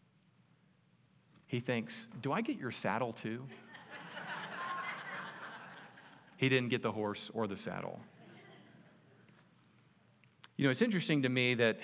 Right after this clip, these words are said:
you know, when we pray, we do it in ways that don't really resonate a lot of times with the way that the Bible depicts it. You know, I think too often we think that we're just sort of brains on sticks, right?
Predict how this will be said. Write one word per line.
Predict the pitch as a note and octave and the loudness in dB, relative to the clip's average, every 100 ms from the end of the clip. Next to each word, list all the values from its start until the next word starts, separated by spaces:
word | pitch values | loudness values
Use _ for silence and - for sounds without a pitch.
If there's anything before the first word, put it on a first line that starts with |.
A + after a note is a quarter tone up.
| - | -2
you | B2+ | 4
know, | B2 | 6
when | A#2+ B2 | 4 4
we | A#2+ | 0
pray, | A#2 - G#3 D#3+ A#2+ A#2+ | -2 0 4 6 6 4
we | A#2 C3+ | 2 2
do | C#3+ G#3+ | 4 4
it | F3+ | 4
in | C#3 B2 A#2+ | 2 0 4
ways | C3 C3 C3 | 6 6 4
that | A2+ | 0
don't | A#2+ F#3 | 2 2
really | E3 C3+ A#2+ A#2 A2 | 2 2 2 0 -2
resonate | C3 G3 C#3+ A2+ A2 | 0 2 4 2 2
a | A#2+ | 0
lot | A#2+ A2 | 2 2
of | - | 0
times | - G#2 G#2 G#2 | 0 -2 -2 -4
with | B2 A#2 | -6 -2
the | |
way | A#2 A#2 | 0 2
that | A#2 A2+ | 2 -2
the | |
Bible | G2+ G#2 A#2+ A#2+ | 0 0 0 -4
depicts | - D3+ G3+ - | -4 -2 -2 -4
it. | - - - - - - | -10 -14 -20 -20 -18 -2
You | B2+ | 4
know, | |
I | C3+ | 4
think | E3 E3 | 4 0
too | - G3+ | 2 6
often | D3+ F#3 C#3 A#2+ | 6 6 2 2
we | C3 | 2
think | D#3+ E3+ | 2 2
that | A#2 | 2
we're | B2 | 2
just | A#2+ A#2 | 0 0
sort | C#3+ B2 | 2 0
of | F#2 | 0
brains | - A#2 C#3 A#2+ G#2+ G2+ | 2 4 6 4 2 -2
on | - A2 G#2 | -2 -2 -2
sticks, | - - B2 G2+ - - - | -4 -4 0 -2 -2 -10 -8
right? | - A2 | -2 0